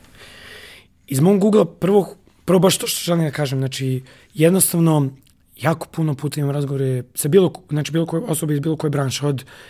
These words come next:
inženjera do, ne znam, marketing ljudi, ekonomista,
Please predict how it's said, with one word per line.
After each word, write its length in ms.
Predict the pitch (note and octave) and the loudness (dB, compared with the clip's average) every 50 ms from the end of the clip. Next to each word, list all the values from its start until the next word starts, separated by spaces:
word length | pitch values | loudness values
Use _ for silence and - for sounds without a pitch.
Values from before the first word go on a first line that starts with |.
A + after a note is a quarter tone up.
| - - _ | -20 -20 _
inženjera 600 | - D3 C#3+ B2+ D3 C#3+ D3+ D#3+ F3 E3+ E3+ D#3+ | -2 -2 0 2 2 2 2 2 2 2 2 2
do, 320 | D3 D#3 D3+ D3+ D3 C#3+ C#3+ - _ _ _ - - _ _ _ _ _ _ _ _ _ _ _ _ _ _ _ | 2 2 2 2 2 0 -2 -6 _ _ _ -20 -20 _ _ _ _ _ _ _ _ _ _ _ _ _ _ _
ne 260 | C3+ C#3 C#3 C3+ C3+ | -4 -2 -2 -2 -4
znam, 420 | B2+ C3+ C3 B2+ A#2+ A#2 - _ _ _ _ | -4 -4 -6 -6 -6 -8 -12 _ _ _ _
marketing 500 | C#3+ C#3+ D3+ D3+ D3+ D3+ D3 - D3 C#3+ | -2 0 0 0 -2 -4 -4 -2 -2 0
ljudi, 160 | D3 D3 C#3+ | 0 0 0
ekonomista, 840 | C#3 C3+ C3+ - C3+ C3 C#3+ D3 D#3 D3+ - - - C#3+ C#3+ C3+ B2+ | 0 -2 -4 -4 -2 0 2 2 2 2 0 -2 -2 -2 0 0 -2